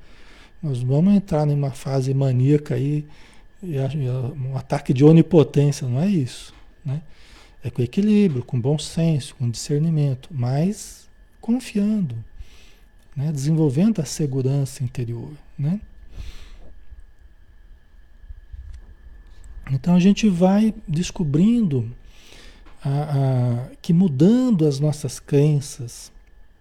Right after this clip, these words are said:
porque elas dirigem a nossa vida, né? Isso vai libertando a gente, vai mudando o contexto da nossa vida, conforme a gente vai mudando as verdades que a gente cultiva, as crenças que a gente cultiva, né?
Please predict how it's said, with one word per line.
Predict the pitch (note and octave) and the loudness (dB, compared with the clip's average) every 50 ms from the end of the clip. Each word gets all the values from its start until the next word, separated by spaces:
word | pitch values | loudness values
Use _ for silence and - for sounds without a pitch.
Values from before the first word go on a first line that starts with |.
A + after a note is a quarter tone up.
| - - - - - - - - | -20 -20 -20 -20 -20 -20 -20 -20
porque | - - - D3+ | -10 -4 0 4
elas | D3 D3 C#3+ C#3 | 4 4 4 4
dirigem | C#3+ E3 D#3+ C#3+ D#3+ F3 F3 D3+ D3+ C#3 | 2 2 4 4 4 4 4 2 2 0
a | B2+ | 0
nossa | B2+ B2+ B2 B2+ - C#3 A#2+ | 0 -2 -4 -4 -6 -6 -6
vida, | A2 A2 A#2 A2+ G#2+ A2+ A#2+ | -4 -4 -6 -6 -4 -4 -2
né? | C#3 E3 F3+ - - - - - - - - - | -2 -4 -4 -6 -12 -20 -20 -20 -20 -20 -8 -6
Isso | E3 D3+ - - D#3 | -6 -4 -2 -2 0
vai | D#3 D#3+ D#3+ | 2 2 2
libertando | D#3+ D#3 E3 E3+ D#3 F3 F#3+ F#3 D#3+ - - - D#3 D3 D#3 D#3 D3 C#3 B2+ | 2 2 2 2 2 2 2 2 0 -2 -2 2 2 2 4 2 0 0 -2
a | A#2+ A#2 | -4 -4
gente, | A2+ A#2+ A#2 A#2 A#2 A#2+ - - - - - - _ - - - - - | -6 -6 -8 -8 -10 -10 -12 -18 -20 -20 -20 -20 _ -20 -20 -20 -6 -2
vai | C3 B2 | 0 0
mudando | C3 D3 D#3 C3 A#2 A2 C3+ C#3+ D3+ D3+ D3+ D3 C#3 B2+ | 0 0 0 -2 -2 0 0 2 2 2 2 0 0 -2
o | B2 | -4
contexto | B2 - C3 B2 A#2+ - - - A#2 A#2 - - - - - - - - - - - - | -6 -6 -6 -6 -6 -6 -8 -10 -10 -10 -12 -14 -20 -20 -20 -20 -20 -20 -20 -20 -16 -8
da | - B2+ B2 | -4 -4 -4
nossa | A#2+ A2+ G#2+ - - B2+ | -4 -4 -6 -8 -10 -12
vida, | A2+ A2 A#2+ A#2+ A#2+ A#2 - - - - - - - - | -10 -10 -12 -12 -14 -16 -18 -20 -20 -20 -20 -20 -20 -6
conforme | - D#3 C3+ - - C#3+ C3 C#3 | -4 -4 -2 0 0 0 0 2
a | |
gente | C3 C#3 C#3+ C3+ D3 | 0 0 -2 -2 0
vai | C#3 C#3 | 0 2
mudando | C#3 C#3+ C#3+ C3 A#2 C3 C3+ C#3+ C#3+ D3 | 2 2 0 0 0 0 0 0 0 0
as | D#3 C#3+ C3 | 0 0 -2
verdades | C3 C3+ D#3+ E3+ F3+ E3+ D#3+ D3+ C#3+ C#3+ C#3+ C#3+ C#3 C#3 - | 0 0 0 0 0 0 0 0 2 2 0 -2 -4 -6 -8
que | - D#3+ | -8 -6
a | D3 | -4
gente | D3 D3 D3 - | -4 -4 -6 -6
cultiva, | - - D3 C3+ - - - C3+ C3+ B2+ C3 | -6 -6 -6 -6 -6 -6 -6 -4 -2 -2 -4
as | B2 - - | -6 -8 -12
crenças | - - C3+ C#3 C#3+ D3 D3 D3 - C#3+ - | -6 -4 -2 0 0 -2 -4 -6 -10 -14 -14
que | - - | -12 -10
a | A#2+ | -8
gente | A2+ A#2+ B2 - | -8 -8 -10 -10
cultiva, | - - B2 B2 - - C3+ C3 B2+ C3 B2+ - - - - - - - - - - - - | -8 -8 -8 -8 -8 -12 -12 -12 -12 -12 -14 -16 -20 -20 -20 -20 -20 -20 -20 -20 -20 -10 -6
né? | C#3+ D3+ F#3 | -6 -6 -6